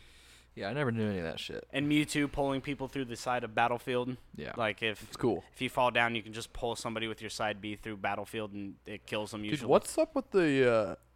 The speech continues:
Speaker 3: 'cause I watched, like, a highlights from a tournament or whatever, just Melee,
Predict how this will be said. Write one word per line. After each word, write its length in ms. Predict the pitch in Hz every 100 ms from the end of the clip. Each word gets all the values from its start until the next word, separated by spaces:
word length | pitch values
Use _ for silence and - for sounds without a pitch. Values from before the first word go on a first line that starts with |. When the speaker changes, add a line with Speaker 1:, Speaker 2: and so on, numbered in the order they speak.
| -
Speaker 3:
'cause 160 | - 135
I 100 | 160
watched, 320 | 170 185 -
like, 160 | 170 147
a 120 | 117
highlights 540 | 117 135 147 147 -
from 200 | - 135
a 40 | 113
tournament 400 | - 127 139 147
or 100 | 143
whatever, 460 | 143 147 147 147 - _ _
just 200 | - 113
Melee, 440 | 110 113 120 127